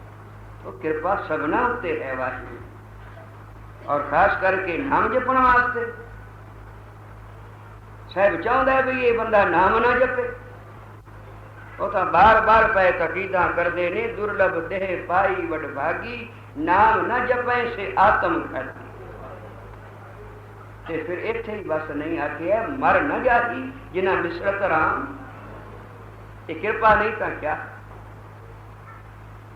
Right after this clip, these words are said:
ਉਹਨਾਂ ਦੇ ਮਨ ਮਿਹਰ ਪਈ ਤਾਂ ਉਹਨਾਂ ਸਾਨੂੰ ਪਿਆਰ ਨਾਲ ਵੀ ਸਮਝਾਇਆ, ਅਸੀਂ ਨਾ ਸਮਝੇ ਤਾਂ ਸਾਨੂੰ ਤਾੜਨਾ ਵੀ ਕੀਤੀ ਕਿ "ਮਰ ਨਾ ਜਾਈ ਜਿਨਾ ਬਿਸਰਤ ਰਾਮ,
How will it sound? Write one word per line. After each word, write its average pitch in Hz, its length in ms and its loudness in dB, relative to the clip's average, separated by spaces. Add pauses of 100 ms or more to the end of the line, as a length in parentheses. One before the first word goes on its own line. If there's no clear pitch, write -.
(120)
ਉਹਨਾਂ 185 220 2
ਦੇ 202 140 0
ਮਨ 185 260 2
ਮਿਹਰ 175 400 2
ਪਈ 254 460 2
ਤਾਂ 226 120 4
ਉਹਨਾਂ 185 300 2
ਸਾਨੂੰ 170 300 -2
ਪਿਆਰ 196 440 4
ਨਾਲ 190 260 2
ਵੀ 160 240 -2
ਸਮਝਾਇਆ, 151 760 2 (280)
ਅਸੀਂ 190 240 -2
ਨਾ 185 320 2
ਸਮਝੇ 196 360 -2
ਤਾਂ 185 240 -4
ਸਾਨੂੰ 135 240 -6
ਤਾੜਨਾ 165 440 2
ਵੀ 208 120 0
ਕੀਤੀ - 480 -10 (1120)
ਕਿ 131 100 -12
"ਮਰ 156 300 4
ਨਾ 269 140 4
ਜਾਈ 277 360 6
ਜਿਨਾ 262 300 0
ਬਿਸਰਤ 247 440 0
ਰਾਮ, 202 600 2